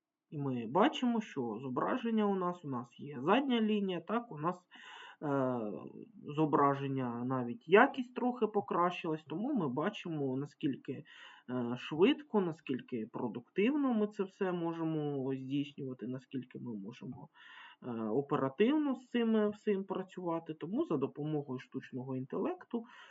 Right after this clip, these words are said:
ми можемо покращувати зображення. Якщо вам це відео сподобалось, то до зустрічі у наступних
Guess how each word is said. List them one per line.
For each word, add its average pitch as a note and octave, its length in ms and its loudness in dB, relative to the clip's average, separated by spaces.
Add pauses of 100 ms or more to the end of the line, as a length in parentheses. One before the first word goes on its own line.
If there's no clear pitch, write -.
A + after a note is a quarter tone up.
(160)
ми G#3 200 10
можемо D3+ 540 2
покращувати C3 840 -4
зображення. B2 600 -4
Якщо D3+ 380 -2
вам A2+ 360 -2
це B2+ 200 -4
відео A#2+ 360 -8
сподобалось, B3+ 760 0 (520)
то A#3+ 260 6
до C#3+ 300 2
зустрічі F#3 840 0
у G#3 420 0
наступних C#3+ 760 -8